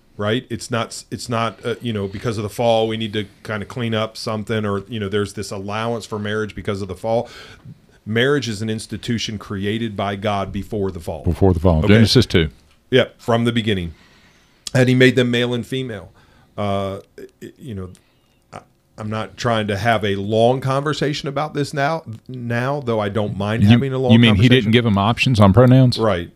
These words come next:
Speaker 1: The, and, and I don't wanna say that with any amount of facetiousness, uh, or hate. Uh, there is a lot of confusion out there, and
Speaker 2: Hmm.
Speaker 1: the Bible speaks clarity into it. There is male, there is female.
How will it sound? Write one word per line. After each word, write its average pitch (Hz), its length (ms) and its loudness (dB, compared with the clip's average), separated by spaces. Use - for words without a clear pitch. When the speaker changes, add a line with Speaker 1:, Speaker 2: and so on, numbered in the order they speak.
Speaker 1:
The, 107 480 -8
and, 117 140 -2
and 120 240 -2
I 113 60 2
don't 117 180 0
wanna 123 100 -4
say 123 200 -4
that 117 120 -4
with 110 100 -4
any 113 200 -4
amount 107 220 -6
of 92 60 -8
facetiousness, 143 920 -6
uh, 98 240 -6
or 101 200 -4
hate. 107 360 -8
Uh, 104 120 -6
there 110 160 0
is 98 80 -4
a 107 60 -6
lot 98 200 -4
of 98 120 -10
confusion 110 600 -6
out 127 220 -6
there, 143 240 -4
and 101 260 -8
Speaker 2:
Hmm. 80 140 0
Speaker 1:
the 101 100 -4
Bible 101 280 -4
speaks - 420 -8
clarity 120 500 -4
into 131 200 -6
it. - 140 -10
There 104 180 -2
is 98 120 -4
male, 110 480 -6
there 107 220 -2
is 92 140 -6
female. 131 560 -8